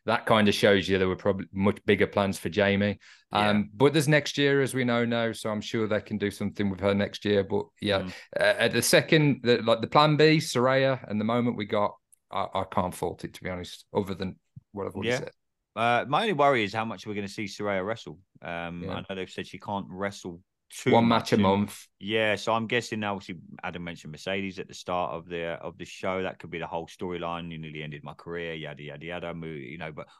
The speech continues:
Speaker 2: how quickly they can get to that. I mean, he, Tony Khan's already said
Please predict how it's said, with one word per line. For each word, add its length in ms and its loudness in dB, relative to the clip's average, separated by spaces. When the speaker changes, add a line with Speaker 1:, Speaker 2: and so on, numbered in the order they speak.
Speaker 2:
how 220 -2
quickly 380 -8
they 160 -6
can 200 -10
get 280 -2
to 80 -12
that. 260 -10
I 120 -10
mean, 220 -8
he, 140 -12
Tony 200 -2
Khan's 220 -4
already 160 -8
said 240 -10